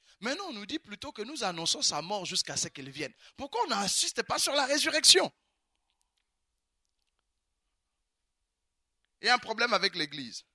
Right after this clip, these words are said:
Le problème de l'Église est que l'Église a appris à célébrer la résurrection en oubliant la mort du Seigneur. Or, l'apôtre Paul, dans tout son enseignement, insiste sur... Il, il,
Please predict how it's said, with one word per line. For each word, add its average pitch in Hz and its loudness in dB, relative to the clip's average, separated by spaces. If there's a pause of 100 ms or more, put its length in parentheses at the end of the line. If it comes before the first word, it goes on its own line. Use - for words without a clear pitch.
(1300)
Le 139 -16
problème 240 0
de 226 -4
l'Église 214 -8
est 202 -4
que 175 -14
l'Église 190 -8
a 170 -2
appris 214 -6
à 185 -6
célébrer 165 -2
la 196 -6
résurrection 135 -6 (960)
en 151 -6
oubliant 156 -4
la 147 0
mort 143 -2
du 160 -4
Seigneur. 120 -4 (1200)
Or, 214 2
l'apôtre 170 -2
Paul, - -6
dans 175 -4
tout 269 -8
son 170 -2
enseignement, 147 -8 (640)
insiste - 0 (440)
sur... - 6 (200)
Il, 226 0 (120)
il, 247 -2